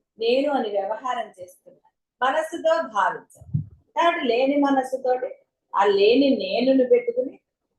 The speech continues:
ఇహ అహంకారాల నుండి కోపాల, ద్వేషాల, ఇక రకరకాలు, ఇంకా చెప్పడానికి ఏంది, మీకు అందరికీ అనుభవమే. ఇప్పుడు విడిగా చెప్పండి,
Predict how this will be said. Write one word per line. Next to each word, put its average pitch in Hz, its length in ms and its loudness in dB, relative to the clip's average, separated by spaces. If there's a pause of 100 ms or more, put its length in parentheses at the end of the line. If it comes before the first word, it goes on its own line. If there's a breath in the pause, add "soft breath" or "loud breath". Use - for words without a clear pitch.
ఇహ 285 220 -2
అహంకారాల 226 960 0
నుండి 202 300 -10
కోపాల, 196 840 -2
ద్వేషాల, 180 640 -6 (540)
ఇక 302 140 -2
రకరకాలు, 254 760 -2
ఇంకా 214 220 -8
చెప్పడానికి 262 640 -4
ఏంది, 277 120 0
మీకు 226 220 -4
అందరికీ 214 440 -2
అనుభవమే. 208 600 -4
ఇప్పుడు - 300 -18
విడిగా 208 260 0
చెప్పండి, - 480 -10